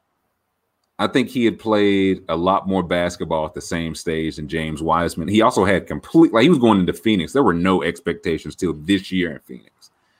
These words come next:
The second James Wiseman got drafted, there were expectations. So for long, like, for James Wiseman long term,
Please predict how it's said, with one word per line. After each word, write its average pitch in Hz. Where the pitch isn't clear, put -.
The 90
second 131
James 104
Wiseman 92
got 80
drafted, 73
there 73
were 57
expectations. -
So -
for 120
long, 135
like, 123
for 120
James 190
Wiseman 180
long 143
term, 160